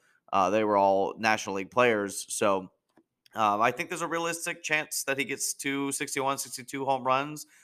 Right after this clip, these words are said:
I would love to see it. I'm ready for that moment just because it's, you know, we haven't really seen anything close to it, really. I mean, we saw Giancarlo Stanton hit fifty-seven or, uh, high fifties, uh, back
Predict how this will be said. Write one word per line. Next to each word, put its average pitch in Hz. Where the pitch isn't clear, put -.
I 123
would 131
love 117
to 120
see 117
it. 120
I'm 117
ready 117
for 117
that 107
moment 104
just 110
because 101
it's, -
you 110
know, 107
we 117
haven't 120
really 123
seen 131
anything 120
close 123
to 120
it, 113
really. 127
I 123
mean, 135
we 143
saw 151
Giancarlo 123
Stanton 101
hit 107
fifty-seven 107
or, 101
uh, 80
high 139
fifties, 117
uh, 98
back 107